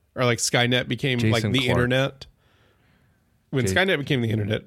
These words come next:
Speaker 1: I was, I was checked out.
Speaker 2: I, I, okay, here's the thing. I think I've seen this movie,
Speaker 1: Yeah.
Speaker 2: but after talking to you about it today,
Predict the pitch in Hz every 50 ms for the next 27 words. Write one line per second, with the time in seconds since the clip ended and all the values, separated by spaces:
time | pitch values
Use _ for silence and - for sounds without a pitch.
0 | - - 113 110 107 101 - - - - - 117 104 - - - 98 - - -
1 | - - _ - 143 175 - - 117 120 107 151 147 143 117 104 87 - _ -
2 | 226 262 220 170 131 120 131 123 101 80 73 - - _ _ _ _ - 120 139
3 | 214 294 285 - - - - - 127 160 202 - 240 240 233 - - 240 240 240
4 | 247 233 - 220 220 226 233 220 226 226 226 226 220 _ _ _ - _ - -
5 | 151 135 113 101 95 - - 123 120 - - 120 175 226 - 156 - - 104 104
6 | 123 - 147 139 - 156 147 147 147 151 151 151 147 151 - 151 151 151 156 151